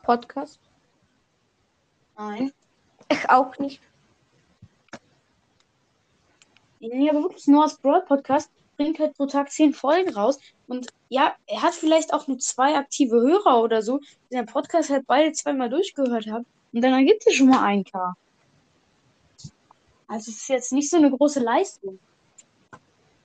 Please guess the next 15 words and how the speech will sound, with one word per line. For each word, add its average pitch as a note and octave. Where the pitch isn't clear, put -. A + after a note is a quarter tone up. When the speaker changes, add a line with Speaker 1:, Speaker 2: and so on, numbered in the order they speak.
Speaker 2:
Sorry, D#4+
Noah, G3+
falls F#3
du G3
das F#3
hörst. -
Speaker 1:
The C4
Brawl B3+
Brüder B3
Podcast, B3+
what C4
is A#3+
that? C#4+
Speaker 2:
Hm? D4
Speaker 1:
Guck -